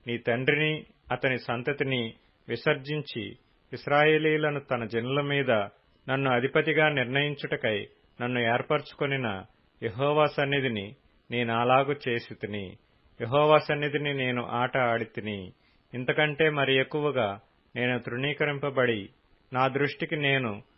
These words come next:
అల్పుడనై, నీవు చెప్పిన పనికత్తెల దృష్టికి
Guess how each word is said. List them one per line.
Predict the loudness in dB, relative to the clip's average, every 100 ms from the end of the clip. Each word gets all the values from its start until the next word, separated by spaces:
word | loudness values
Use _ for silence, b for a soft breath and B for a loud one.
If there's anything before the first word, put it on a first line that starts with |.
| _ _ -4
అల్పుడనై, | -4 2 2 2 2 0 -4 -14 _ _ -2
నీవు | 0 0
చెప్పిన | -2 -4 -2 -2
పనికత్తెల | 0 -2 0 -4 -2 -2
దృష్టికి | 0 -2 -4 -6 -6 -8